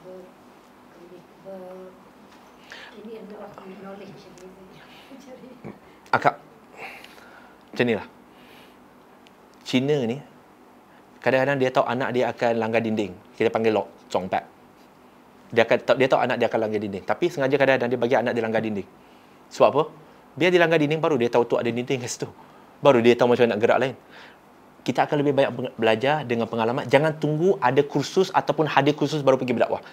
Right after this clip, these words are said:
Speaker 2: Tak. Buat dari situ akan belajar, akan belajar, akan belajar. Pengalaman yang akan mendewasakan kita.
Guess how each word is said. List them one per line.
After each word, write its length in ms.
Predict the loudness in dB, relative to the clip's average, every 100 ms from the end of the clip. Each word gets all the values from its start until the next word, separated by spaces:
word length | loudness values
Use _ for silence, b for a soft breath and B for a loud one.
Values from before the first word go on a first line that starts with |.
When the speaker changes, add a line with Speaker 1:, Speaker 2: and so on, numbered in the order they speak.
| B
Speaker 2:
Tak. 160 | 2 2 B B B B B B 2
Buat 240 | 4 4 0 2
dari 160 | 2
situ 240 | 4 2 2
akan 240 | 2 4
belajar, 320 | 4 4 2
akan 160 | 2 4
belajar, 320 | 4 2 0
akan 160 | 0 0
belajar. 240 | 0 -2 -4 B B 0
Pengalaman 480 | 2 4 2 0 -2
yang 100 | -2
akan 160 | -2 -2
mendewasakan 560 | 0 2 0 0 -4 -4
kita. 240 | -8 -12